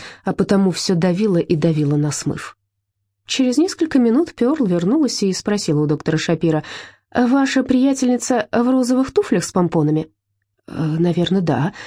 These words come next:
ответил встревоженный доктор Шапира. "Ну, она там и, судя по звукам, выйдет не скоро". Теперь пришла его очередь не понимать, что ему делать.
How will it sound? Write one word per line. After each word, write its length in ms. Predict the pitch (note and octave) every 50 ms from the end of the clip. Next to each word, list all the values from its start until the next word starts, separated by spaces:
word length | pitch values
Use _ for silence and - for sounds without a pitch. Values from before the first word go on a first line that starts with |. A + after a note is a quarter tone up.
| - - _ _ _
ответил 440 | - E3+ D#3+ - E3+ D#3 - E3 D3
встревоженный 560 | - - - E3+ E3 D#3 D3+ C3+ D#3 D#3 D#3+
доктор 280 | D#3 D#3+ D3+ - -
Шапира. 460 | E3 - - E3+ D#3+ - D3+ - - E3 - _ _ _ _ - - - - -
"Ну, 280 | - A#3+ B3 B3 A#3+ A#3
она 280 | A3+ A3 A3 A3 A3+ A3+
там 440 | A3+ - C4+ D4 F4 F#4 D#4 A#3+
и, 400 | G#3 G3+ F#3+ F#3+ F#3+ G3 F#3+ F3+ G3+
судя 280 | G3 - - A3 F#3
по 160 | G3+ - G#3+ G3+
звукам, 400 | F#3 F#3 A3 D#4+ D#4 - G#3 - - - - - -
выйдет 460 | - F#3+ F#3+ G3 G#3 G#3 C4 C4 -
не 60 | B3
скоро". 480 | G#3+ - - - C3+ A#2+ C3 C3+ - - _ _ _ _ _ _ _ _ _ _ _ _ _ _
Теперь 280 | - - - D#3+ D#3
пришла 380 | D#3 - D#3+ D3+ - - D#3+ D#3
его 340 | - - F3+ E3 D#3 D3 -
очередь 540 | - D#3 C#3+ - - D3+ D3+ C#3+ - - E3
не 180 | D#3+ D#3+ D#3+
понимать, 380 | D#3 - D#3+ D#3+ E3+ F#3+ F#3+ -
что 180 | - - -
ему 220 | E3 E3 F#3 F#3 D3+
делать. 380 | C3 - C3+ G2+ F#2 - -